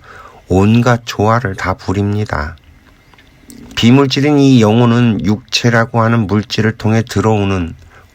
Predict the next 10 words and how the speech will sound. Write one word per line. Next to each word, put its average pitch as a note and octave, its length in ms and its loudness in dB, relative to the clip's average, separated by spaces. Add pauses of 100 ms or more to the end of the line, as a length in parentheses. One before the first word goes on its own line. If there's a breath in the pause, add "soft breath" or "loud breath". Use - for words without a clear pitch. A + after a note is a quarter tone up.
(160)
모든 B2+ 600 2
온갖 A#2 420 0
정보들을 G#2 560 -2
받아들이면서 F#2+ 960 -6 (440 loud breath)
자기 G2+ 300 -2
자신만의 G2 580 -2
생각을 A2+ 440 -2
만들어갑니다. D2+ 960 -6 (1120 loud breath)
결국 A2 300 0
생각은 C3 600 -2